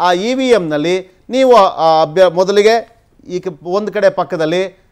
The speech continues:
ಸಂಖ್ಯೆ ಇರುತ್ತೆ, ಅದರ ಪಕ್ಕದಲ್ಲಿ ಹೆಸರಿರುತ್ತೆ,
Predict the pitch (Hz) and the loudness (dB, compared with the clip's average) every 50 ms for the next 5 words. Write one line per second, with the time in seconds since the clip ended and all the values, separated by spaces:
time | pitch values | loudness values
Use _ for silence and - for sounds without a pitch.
0 | _ - - - 220 196 175 - 180 151 127 107 101 - 85 73 _ _ _ _ | _ -8 -6 -4 -4 -4 -6 -6 -4 -4 -4 -6 -8 -14 -20 -20 _ _ _ _
1 | _ _ _ _ _ _ _ _ _ _ _ _ - 165 185 196 214 208 - 220 | _ _ _ _ _ _ _ _ _ _ _ _ -4 -2 0 2 0 0 2 0
2 | 214 208 - 247 233 233 226 233 240 254 254 247 - _ _ _ _ - - 254 | 0 2 2 2 4 4 4 6 6 4 4 2 -4 _ _ _ _ -6 -6 -6
3 | 240 - 240 220 190 160 131 101 - 104 - - | -4 -2 -4 -2 -2 -4 -6 -8 -10 -16 -20 -20